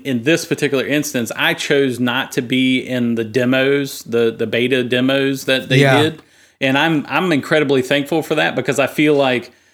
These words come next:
Speaker 1: that's part of the reason, and I think you agree that that's part of the reason why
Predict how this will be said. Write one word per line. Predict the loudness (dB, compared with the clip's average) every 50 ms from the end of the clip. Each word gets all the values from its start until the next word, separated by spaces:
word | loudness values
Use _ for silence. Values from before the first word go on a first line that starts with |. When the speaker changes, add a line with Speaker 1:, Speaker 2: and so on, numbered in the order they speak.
| _ _ -4
Speaker 1:
that's | 0 0 0 0 -2
part | -4 0 2 4 4 4
of | 2 0
the | 0
reason, | 0 2 2 0 0 0 0 0 0 0 -2 -2 -2 -2
and | 0 0
I | 0
think | 0 -2 -2 0 0
you | 0 0
agree | 0 0 0 2 2 2 2
that | 0 -2 -2 -2 0 0 0 -2 0
that's | 0 0 0 -2 -4
part | 0 2 2 2
of | 2
the | 2 0
reason | 2 2 2 2 2 0 0 0
why | 0 2 2 2 2 0 0 -2